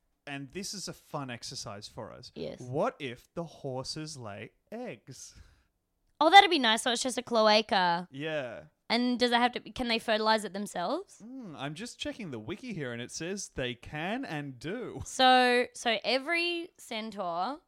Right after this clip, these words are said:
Speaker 1: Yeah.
Speaker 2: is, um, non-binary
Speaker 1: Yes.
Speaker 2: and self, what is it?
Speaker 1: Fertilizing.
Speaker 2: Self-fertilizing.
Speaker 1: And
Speaker 2: As-,
Speaker 1: it
Speaker 2: asexual.
Speaker 1: just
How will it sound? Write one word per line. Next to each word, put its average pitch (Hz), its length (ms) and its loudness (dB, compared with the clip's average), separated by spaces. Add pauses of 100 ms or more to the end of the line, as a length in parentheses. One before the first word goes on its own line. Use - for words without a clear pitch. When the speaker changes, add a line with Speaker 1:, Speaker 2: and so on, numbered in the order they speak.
Speaker 1:
Yeah. 147 240 -6 (200)
Speaker 2:
is, 196 840 -4 (560)
um, 175 640 -4 (600)
non-binary 214 920 0 (120)
Speaker 1:
Yes. - 540 -10 (160)
Speaker 2:
and 202 500 0 (220)
self, - 720 0
what 226 180 -4
is 190 140 -4
it? - 160 -8 (420)
Speaker 1:
Fertilizing. 147 880 -8
Speaker 2:
Self-fertilizing. 214 1300 -2 (1000)
Speaker 1:
And 160 140 -4
Speaker 2:
As-, 226 340 2
Speaker 1:
it - 40 -4
Speaker 2:
asexual. 208 1000 -2
Speaker 1:
just - 240 -10